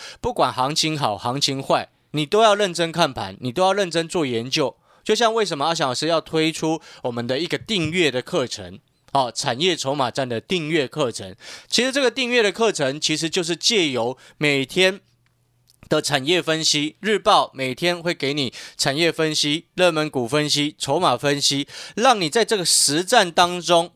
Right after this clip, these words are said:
不仅仅能够赚钱之外，就像你看玉金光三百一十几块，产业日报告诉你可以进场去买，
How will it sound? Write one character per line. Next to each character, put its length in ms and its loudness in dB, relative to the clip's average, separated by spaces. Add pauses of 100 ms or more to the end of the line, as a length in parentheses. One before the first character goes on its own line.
不 100 2
仅 240 -2
仅 200 -2
能 120 -2
够 140 2
赚 260 0
钱 220 -4
之 160 -2
外， 200 2
就 120 -6
像 180 -2
你 60 -6
看 180 -2
玉 80 -6
金 200 -2
光 180 -2
三 160 0
百 100 2
一 80 -4
十 160 -2
几 180 -2
块， 160 0
产 200 -4
业 100 0
日 140 -2
报 160 2
告 260 4
诉 220 -2
你 120 -8 (280)
可 180 4
以 140 2
进 200 2
场 220 0
去 140 0
买， 240 -2